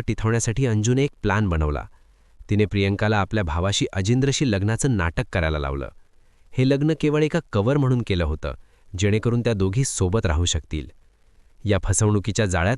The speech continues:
प्रियंका पूर्णपणे अडकली होती. जेव्हा प्रियंकाच्या वडिलांना या लग्नाचं सत्य समजलं,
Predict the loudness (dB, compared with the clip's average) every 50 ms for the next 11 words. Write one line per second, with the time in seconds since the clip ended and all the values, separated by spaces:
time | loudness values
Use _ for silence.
0 | -4 -4 -2 0 0 0 0 -2 -2 -4 -6 -4 -2 0 2 2 2 2 2 2
1 | 0 0 0 0 -2 -2 -4 -4 -4 -4 -4 -6 -8 -10 -12 -14 -20 -20 -20 _
2 | _ _ _ _ _ _ _ _ _ -18 -6 0 2 4 4 4 4 2 2 0
3 | 0 0 0 0 0 0 0 0 2 2 2 2 2 2 2 2 2 2 0 0
4 | 0 0 0 0 0 0 -2 -2 -2 -4 -4 -2 -2 -2 0 0 0 -2 -2 -2
5 | -4 -6 -10